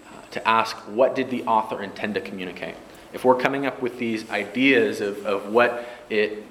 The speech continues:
means today, and it can't have been something that the original author intended it to mean, then it, it just can't be right. It can't be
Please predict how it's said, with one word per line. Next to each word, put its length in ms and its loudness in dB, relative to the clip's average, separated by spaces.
means 520 2
today, 640 4
and 180 4
it 380 -6
can't 320 0
have 140 0
been 140 2
something 480 -2
that 380 -4
the 240 -10
original 520 -2
author 520 0
intended 480 -4
it 140 -2
to 80 -8
mean, 340 -6
then 100 -8
it, 120 -8
it 240 -12
just 180 -16
can't 220 -6
be 140 -2
right. 180 -2
It 160 -8
can't 280 -2
be 360 -6